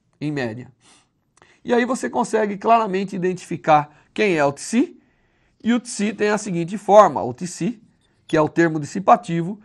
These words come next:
ele, em termos de grandezas fundamentais do átomo, ele é dois terços de E quadrado sobre C ao cubo, ômega quadrado dividido pela massa. Esse é o termo dissipativo, tá certo? Escrito agora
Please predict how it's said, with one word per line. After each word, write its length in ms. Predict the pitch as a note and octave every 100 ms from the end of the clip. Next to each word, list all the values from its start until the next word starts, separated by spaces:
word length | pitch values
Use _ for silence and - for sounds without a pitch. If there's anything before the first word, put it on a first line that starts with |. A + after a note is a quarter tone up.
| _ _ -
ele, 440 | F#3 G3 E3+ F#3+
em 100 | F3+
termos 460 | - G#3+ A3 F3 C3+
de 100 | D#3
grandezas 560 | E3 D#3 D3+ D3 D3+
fundamentais 800 | - A#3+ F#3+ E3 D3 B2+ C3 C3+
do 160 | D#3+ B2+
átomo, 440 | C#3+ C#3+ E3+ F3+ - _ _
ele 300 | F3 F#3 E3
é 280 | D3 B2 G#2+ _ _ _ -
dois 240 | G3 G3+
terços 380 | E3 D#3 D3 C3
de 180 | C#3+ C#3+
E 60 |
quadrado 580 | C#3 G3 D#3+ D3+ D3 D#3
sobre 300 | C#3+ D3+ C#3
C 160 | - C#3
ao 120 | C#3
cubo, 560 | - E3 D#3 F3 - _ _ _ _ _ _ - _ _ _ _
ômega 360 | A#3 G3+ D#3+ D#3+
quadrado 720 | F3 F3+ D3 C#3 C3 C#3 D#3+ _ _
dividido 440 | D#3 C#3+ B2+ C3+
pela 220 | - F3 E3
massa. 420 | D#3 B2 - - _ _
Esse 220 | D#3 C#3+
é 40 | G3
o 60 |
termo 320 | F#3 D#3 D#3+ E3
dissipativo, 720 | - F3 F3+ - C#3+ B2 _ _ _ _ _ _ _
tá 120 | A#2
certo? 400 | - D3+ D3+ _ -
Escrito 420 | - E3+ E3+ G3+
agora 480 | F#3 D3+ C#3+ D#3+